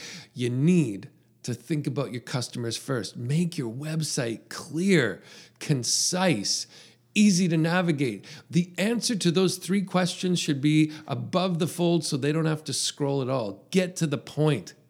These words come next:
Newsletters. Oh my God. Have you ever received, have you ever written or received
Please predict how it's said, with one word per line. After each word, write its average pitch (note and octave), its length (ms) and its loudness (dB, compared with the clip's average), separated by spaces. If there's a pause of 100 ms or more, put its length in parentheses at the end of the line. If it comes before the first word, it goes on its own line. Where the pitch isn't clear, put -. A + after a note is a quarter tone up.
(840)
Newsletters. F#3 1000 6 (1300)
Oh E3 260 0
my C#3 220 0
God. G2+ 360 -6 (320)
Have D3+ 160 2
you A3 160 8
ever B3 180 6
received, G3+ 800 4
have D#3 180 0
you A3 60 4
ever A#3 160 6
written G#3 600 4
or E3 240 2
received D#3 760 2